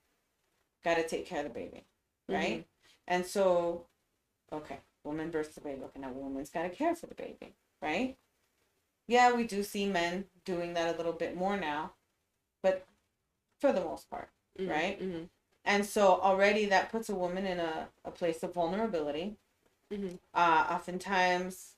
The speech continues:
Speaker 1: uh, lack of resources, no access to resources. The woman has often given up her career or whatever work she was doing to stay home to care for the baby.
Speaker 2: Yep.
Speaker 1: Right?
Speaker 2: Mm-hmm.
Speaker 1: All of these things puts a woman in a position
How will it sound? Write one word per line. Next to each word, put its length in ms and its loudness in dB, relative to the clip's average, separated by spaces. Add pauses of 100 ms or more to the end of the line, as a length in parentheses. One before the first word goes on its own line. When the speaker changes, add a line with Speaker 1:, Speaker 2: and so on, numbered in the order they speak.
(160)
Speaker 1:
uh, 340 0
lack 300 0
of 100 -6
resources, 640 -4
no 160 0
access 400 0
to 140 -8
resources. 640 -6 (360)
The 80 -2
woman 240 -2
has 200 -6
often 500 -6 (540)
given 260 2
up 140 -2
her 120 -8
career 800 2
or 380 4
whatever 380 4
work 380 0
she 180 -6
was 160 -6
doing 480 0
to 120 -12
stay 220 -4
home 280 0
to 80 -4
care 220 -4
for 120 -14
the 60 -8
baby. 460 -12 (240)
Speaker 2:
Yep. 280 -8 (120)
Speaker 1:
Right? 340 -4 (320)
Speaker 2:
Mm-hmm. 240 -8 (1700)
Speaker 1:
All 280 8
of 120 2
these 180 -2
things 260 0
puts 280 -6
a 80 -2
woman 400 -2
in 220 -4
a 60 2
position 800 -6